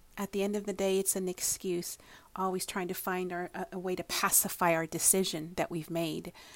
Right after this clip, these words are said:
No, it's, it's, it's a decision. It's a choice.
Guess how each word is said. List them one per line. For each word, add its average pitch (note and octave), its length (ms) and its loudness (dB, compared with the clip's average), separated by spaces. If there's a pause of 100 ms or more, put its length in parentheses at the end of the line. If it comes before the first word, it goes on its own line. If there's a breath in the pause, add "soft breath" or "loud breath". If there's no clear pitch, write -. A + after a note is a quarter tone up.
(380 loud breath)
No, F#3+ 400 2 (100)
it's, - 440 2
it's, F#3+ 320 4
it's - 200 -2
a G3+ 40 -2
decision. F3+ 580 -2
It's - 180 -6
a F#3+ 40 -10
choice. - 560 -10